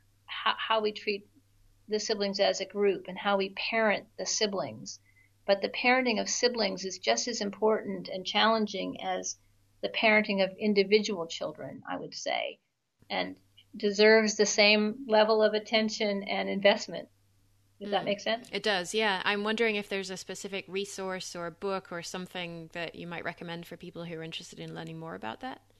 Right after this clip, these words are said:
Speaker 1: One of my colleagues, Judy Dunn, wrote a book about the transition to becoming a sibling. It was in the late nineties, and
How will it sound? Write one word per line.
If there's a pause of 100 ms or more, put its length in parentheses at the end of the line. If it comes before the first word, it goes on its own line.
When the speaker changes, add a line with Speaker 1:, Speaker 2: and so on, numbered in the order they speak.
(540)
Speaker 1:
One
of
my
colleagues,
Judy
Dunn,
wrote
a
book
about
the
transition
to
becoming
a
sibling.
It
was
in
the
late
nineties, (100)
and